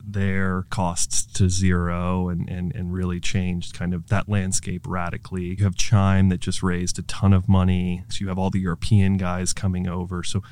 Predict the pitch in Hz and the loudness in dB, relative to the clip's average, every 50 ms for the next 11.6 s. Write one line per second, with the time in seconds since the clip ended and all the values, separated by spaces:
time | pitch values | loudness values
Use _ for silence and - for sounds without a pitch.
0 | - - - 98 95 92 107 143 156 127 101 98 95 98 107 117 113 98 87 - | -16 -6 -2 -2 0 4 4 6 6 6 8 8 8 10 10 10 10 8 6 4
1 | - 95 90 87 87 80 - - - - 95 85 82 - - - - - - 85 | 0 0 -2 -2 -6 -10 -12 -14 -10 -8 -6 -6 -6 -6 -8 -12 -12 -10 -6 -6
2 | 85 85 - - - 87 - - - - - - - 104 104 101 104 120 120 - | -6 -6 -6 -4 -6 -6 -6 -6 -10 -12 -16 -4 0 2 4 6 6 6 8 8
3 | 123 113 107 107 104 101 98 101 - - - 101 92 92 92 95 98 98 95 90 | 6 6 6 6 4 6 4 6 4 2 2 4 4 4 4 6 6 6 4 4
4 | 85 85 82 - 92 87 - - - 90 85 82 85 - 87 87 87 87 85 85 | 2 0 -2 -4 -4 -4 -4 -4 -4 -4 -4 -4 -4 -4 -2 -2 -2 -2 -4 -4
5 | 85 82 - - - - 90 - - 90 90 82 80 - - 104 95 117 131 - | -6 -6 -8 -10 -8 -6 -6 -4 -4 -2 -4 -4 -4 -2 -2 4 6 8 8 10
6 | - 117 110 - - 107 98 95 92 90 90 90 90 90 - - - - 98 90 | 10 8 8 6 6 4 4 4 4 4 4 2 2 0 0 -2 -2 -2 -2 -2
7 | 92 90 90 90 - - 95 92 87 85 87 87 87 87 87 85 82 - - - | -2 -2 -2 -4 -4 -2 -2 -2 -4 -4 -6 -6 -6 -6 -6 -8 -8 -10 -10 -10
8 | 90 87 85 - - - - - - - - 98 90 80 78 - 120 120 117 113 | -8 -8 -10 -12 -14 -16 -18 -18 -12 -4 -2 -2 -2 -2 0 4 6 8 10 10
9 | 107 101 87 95 92 90 - 90 90 90 90 87 - - 90 82 80 - 80 78 | 8 8 6 4 0 0 0 -2 -2 -2 -2 -2 -2 -2 -2 -4 -4 -6 -8 -10
10 | 82 82 80 - - - 87 85 85 87 90 90 90 80 78 82 - - - - | -10 -10 -8 -8 -8 -8 -6 -8 -6 -4 -2 -2 -2 -2 -4 -6 -8 -12 -10 -8
11 | - 92 92 - - 90 90 85 82 85 95 | -6 0 0 0 0 0 -4 -6 -8 -12 -14